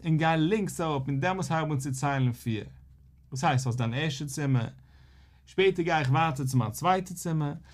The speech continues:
מיין דריטער צימער, מיין פערטער צימער, דאס איז דאך דער פערדער אויף דער ליסט, דער לישכע איז לחם הפנים,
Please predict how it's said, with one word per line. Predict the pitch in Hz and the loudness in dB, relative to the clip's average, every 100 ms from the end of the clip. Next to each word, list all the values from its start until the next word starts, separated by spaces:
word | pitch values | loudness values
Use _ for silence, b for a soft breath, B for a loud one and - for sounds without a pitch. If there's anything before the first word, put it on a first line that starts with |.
| B | B
מיין | 135 131 | 6 8
דריטער | 143 185 190 | 8 4 -2
צימער, | 185 185 170 165 165 - - | -4 -2 -2 -4 -6 -8 0
מיין | 131 | 2
פערטער | 131 147 214 247 | 2 0 0 -2
צימער, | 185 156 139 131 131 131 - | -4 0 2 4 2 0 -6
דאס | - | -4
איז | 139 | 0
דאך | 120 | 0
דער | 110 | -2
פערדער | - 160 160 | -2 0 0
אויף | 131 | 0
דער | 123 | 2
ליסט, | 135 156 131 - - - | 0 0 -2 -6 -14 -2
דער | 113 | 0
לישכע | 143 - - | 0 0 -2
איז | 117 | 0
לחם | 131 139 127 | 0 -2 -2
הפנים, | 110 - 95 95 | -4 -6 -12 -10